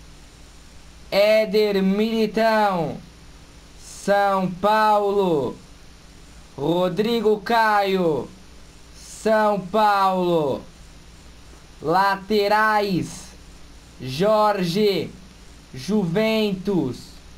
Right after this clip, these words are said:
Alex Sandro, Juventus. Marcelo,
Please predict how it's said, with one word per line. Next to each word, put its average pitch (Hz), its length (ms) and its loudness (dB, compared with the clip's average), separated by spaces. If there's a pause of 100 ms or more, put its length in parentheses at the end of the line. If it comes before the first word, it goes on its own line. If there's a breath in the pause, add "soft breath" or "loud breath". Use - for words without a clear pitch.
(760)
Alex 196 920 0 (220)
Sandro, 190 1040 0 (540)
Juventus. 190 1400 -2 (1500)
Marcelo, 196 1400 0